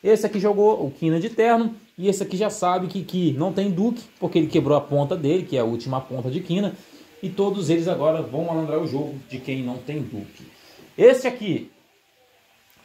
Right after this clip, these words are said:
pode fazer dois duque pra favorecer ele, porque o duque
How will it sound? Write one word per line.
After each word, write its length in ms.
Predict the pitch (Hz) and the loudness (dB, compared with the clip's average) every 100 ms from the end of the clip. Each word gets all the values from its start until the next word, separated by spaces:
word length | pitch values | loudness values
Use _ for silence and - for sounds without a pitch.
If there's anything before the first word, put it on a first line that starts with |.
| - | 2
pode 260 | 185 226 | 4 4
fazer 580 | 214 214 170 208 175 - _ _ | 2 2 6 4 4 -4 _ _
dois 400 | 117 202 240 120 | 2 4 2 -2
duque 480 | 143 240 247 254 - _ _ _ _ _ - | -4 -4 -4 -10 -12 _ _ _ _ _ -4
pra 140 | 143 | 0
favorecer 600 | 143 135 143 151 151 196 | 2 2 2 0 2 4
ele, 400 | 196 226 254 - - _ _ _ _ _ _ _ _ _ _ | 4 4 2 -4 -12 _ _ _ _ _ _ _ _ _ _
porque 640 | 156 151 - 151 131 117 - | -2 -2 -2 0 2 0 -4
o 80 | 170 | -8
duque 480 | 113 180 170 - | -2 2 2 0